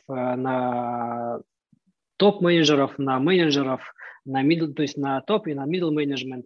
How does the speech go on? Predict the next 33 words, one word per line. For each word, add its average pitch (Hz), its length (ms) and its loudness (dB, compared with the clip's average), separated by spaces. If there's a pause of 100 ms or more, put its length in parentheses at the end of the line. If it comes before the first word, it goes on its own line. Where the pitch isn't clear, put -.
да. 139 260 -6 (500)
Ам, 127 360 2 (480)
и 143 360 6
в 135 100 0
данном 151 240 2
случае 165 400 -4
у - 20 -2
нас 147 180 -4
там 139 140 -8
вообще 147 340 -2
у 131 120 0
вс-, - 160 -14
у 151 60 -14
всех, 143 320 -6
у 156 100 -4
всех - 280 -6
там 139 140 -6
около 139 240 -4
пятидесяти 143 560 -4
человек, 156 520 0
как 127 180 -8
бы 127 160 -4
единая 147 640 2
цель, 123 340 0
да, 139 120 -2
для, 135 160 -6
до 131 140 -6
две 135 120 -8
тысячи, 139 400 -4
там, 127 360 -10
двадцать 127 360 -12
пятого 139 400 0
года, 139 380 0